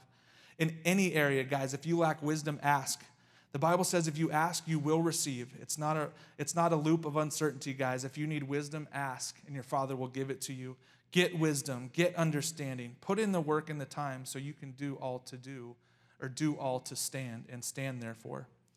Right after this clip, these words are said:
You guys, putting the work in, knowing the Word of God, spending time in prayer, that results in you having the ability and the authority to stand against the wiles of the devil.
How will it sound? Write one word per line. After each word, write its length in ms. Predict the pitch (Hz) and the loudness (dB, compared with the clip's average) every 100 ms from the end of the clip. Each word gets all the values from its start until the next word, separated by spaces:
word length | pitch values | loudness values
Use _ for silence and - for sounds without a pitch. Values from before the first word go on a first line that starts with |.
| _ _ _ _ _ | _ _ _ _ _
You 100 | - | -4
guys, 260 | 147 151 135 | 0 0 0
putting 300 | - 175 165 | 0 0 0
the 80 | 151 | 0
work 300 | 135 143 151 | -2 -4 -4
in, 280 | 139 139 139 | -8 -8 -6
knowing 280 | 143 151 151 | -4 -2 -2
the 80 | 143 | -2
Word 220 | 135 135 | 0 0
of 120 | 131 | -2
God, 340 | 131 131 131 131 | -2 -2 -4 -6
spending 340 | - 147 147 | -4 -4 -4
time 260 | - 143 139 | -6 -6 -6
in 100 | 135 | -6
prayer, 280 | - 131 | -2 -2
that 180 | 135 143 | 0 -2
results 500 | 156 139 147 151 - - - - | -2 -2 -2 -4 -8 -12 -20 -8
in 120 | 143 | -2
you 160 | 143 147 | 0 0
having 360 | 151 147 147 | 0 -2 -2
the 100 | 143 | -2
ability 520 | 123 120 139 147 160 | -4 -2 -2 -2 -2
and 140 | 139 131 | -4 -6
the 100 | 123 | -8
authority 440 | 117 139 131 127 | -10 -8 -6 -8
to 140 | 117 120 | -10 -8
stand 440 | - - 123 117 | -8 -8 -10 -8
against 340 | 117 120 113 - | -8 -10 -10 -8
the 80 | |
wiles 420 | 110 113 107 110 - - - _ | -4 -4 -4 -8 -14 -20 -20 _
of 140 | 117 | -10
the 80 | 117 | -8
devil. 380 | 113 120 107 110 | -6 -6 -8 -12